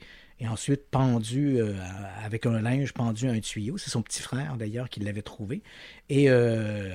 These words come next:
à ce moment-là, quand les autorités avaient trouvé le corps de la fillette, euh, on avait bien identifié que sur les vêtements de la fillette, il y avait des traces de sperme, mais en mille neuf cent quatre-vingt-quatre, il n'y avait absolument rien qu'on pouvait faire avec ça.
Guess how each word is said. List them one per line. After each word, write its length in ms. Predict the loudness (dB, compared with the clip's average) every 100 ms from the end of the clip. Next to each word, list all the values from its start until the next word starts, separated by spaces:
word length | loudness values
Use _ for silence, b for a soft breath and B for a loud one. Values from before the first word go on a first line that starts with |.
| -8
à 40 |
ce 120 | -2 0
moment-là, 320 | 2 2 -2
quand 120 | 0
les 220 | 0 2 0
autorités 360 | 0 0 2
avaient 140 | 2 0
trouvé 280 | -6 -6
le 60 | -6
corps 300 | -6 -4 -2
de 100 | -2
la 100 | -4
fillette, 520 | -8 -4 -2 -2 -4
euh, 100 | -6 B B B B -12
on 100 | -8
avait 200 | -6 -2
bien 200 | 2 4
identifié 920 | 4 2 2 2 2 -2 -4 -2 -2
que 120 | -2
sur 380 | -4 4 6 6
les 160 | 4 2
vêtements 380 | 0 0 0
de 60 | 0
la 80 | -2
fillette, 320 | -2 -2 -2
il 40 | -2
y 20 |
avait 140 | -4
des 100 | -6
traces 280 | -6 -6 -6
de 80 | -8
sperme, 380 | -6 -2 -2 -2
mais 80 |
en 60 | -2
mille 160 | 0 -2
neuf 100 | -2
cent 160 | -2
quatre-vingt-quatre, 640 | -2 -4 -6 -6 -6 -6
il 40 | -6
n'y 40 |
avait 80 | -8
absolument 480 | -8 -6 -4 -4 -4
rien 220 | -4 -4
qu'on 120 | -6
pouvait 220 | -8 -10
faire 200 | -6 -6
avec 200 | -8 -10
ça. 200 | -8 -8